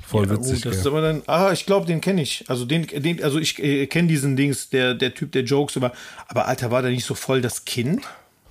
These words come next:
Speaker 1: Das ist Pete Davidson, das ist der. Du kennst den wahrscheinlich von, ähm, äh, d-, Dings, ähm, wie heißt noch, wenn die immer so ein, äh,
Speaker 2: Sind die
Speaker 1: einen
Speaker 2: Frauen
Speaker 1: Typ
Speaker 2: jetzt meistens,
Speaker 1: dissen?
Speaker 2: sind die Frauen so aus Mitleid mit dem zusammen oder was ist das Ding?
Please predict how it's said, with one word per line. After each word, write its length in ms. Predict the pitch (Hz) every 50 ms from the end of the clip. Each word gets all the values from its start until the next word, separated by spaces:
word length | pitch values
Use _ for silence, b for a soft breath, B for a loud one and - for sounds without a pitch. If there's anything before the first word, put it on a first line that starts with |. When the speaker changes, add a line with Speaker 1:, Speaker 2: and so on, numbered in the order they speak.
| B B - -
Speaker 1:
Das 200 | 139 143 - -
ist 160 | - - -
Pete 280 | - 185 180 170 - 170
Davidson, 440 | 165 165 147 123 - - - 92 87 -
das 180 | 127 135 - 160
ist 160 | 156 - -
der. 180 | 101 90 87 - - - _ _ _ _ _ _ _ _ _ _ _ _ _ _ - B B B B B B B
Du 80 | - 123
kennst 260 | - 147 156 147 -
den 100 | 170 151
wahrscheinlich 540 | 147 139 - - 147 143 143 147 139 - -
von, 400 | - 147 139 139 139 139 139 131
ähm, 800 | 120 127 127 127 127 127 127 127 127 127 123 123 127 120 107 - -
äh, 640 | 110 120 123 120 123 120 120 123 117 113 117 120
d-, 140 | 117 120 120 - B B B B B B B _ - 131
Dings, 360 | 139 147 143 135 - - -
ähm, 640 | 120 123 123 123 120 120 120 117 117 117 113 113 110
wie 120 | 123 127
heißt 180 | 139 147 143 -
noch, 180 | 135 123 120
wenn 120 | 120 120 123
die 140 | 123 127 117
immer 180 | 117 120 120
so 180 | 117 120 120 120
ein, 140 | 120 120 117
äh, 200 | 110 107 117 156
Speaker 2:
Sind 100 | 185 202
die 100 | 185 180
Speaker 1:
einen 80 | -
Speaker 2:
Frauen 140 | 120 180 190
Speaker 1:
Typ 80 | 185 175
Speaker 2:
jetzt 140 | - - 175
meistens, 400 | 190 202 202 - - 120 110 107
Speaker 1:
dissen? 120 | - -
Speaker 2:
sind 120 | - 156 156
die 80 | 156
Frauen 320 | - - 113 135 151 156 131
so 120 | 143 143
aus 200 | 127 127 - -
Mitleid 480 | 113 104 107 - - - 175 214 - -
mit 100 | 247 240
dem 140 | 262 262 233
zusammen 380 | - 262 240 262 277 302 311
oder 140 | 262 196 170
was 140 | 160 143 -
ist 120 | - -
das 140 | 160 135 -
Ding? 280 | - 127 113 107 104